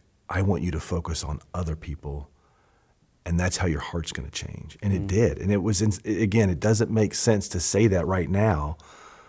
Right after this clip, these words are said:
Speaker 1: but I was transformed through walking out that mercy life and putting others before me.
Speaker 2: Mm.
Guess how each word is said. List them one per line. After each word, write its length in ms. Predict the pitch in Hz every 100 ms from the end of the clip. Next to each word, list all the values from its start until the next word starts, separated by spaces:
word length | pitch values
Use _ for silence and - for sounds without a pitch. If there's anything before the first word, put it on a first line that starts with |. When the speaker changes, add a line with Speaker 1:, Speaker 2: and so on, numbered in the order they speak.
| - _ _ 101 -
Speaker 1:
but 240 | 90 87 - _ _ _ _ _ _ _ _ -
I 140 | 98
was 160 | 110 104
transformed 680 | - 104 - - 98 107 -
through 160 | 90
walking 420 | 82 92 - 87
out 140 | 85 82
that 140 | 78
mercy 320 | 78 87 - 78
life 260 | 76 76
and 100 | 76
putting 260 | - 82 78 80
others 280 | 80 80
before 400 | - 78 - 82
me. 360 | 71 69 60 80 _ -
Speaker 2:
Mm. 220 | 104 95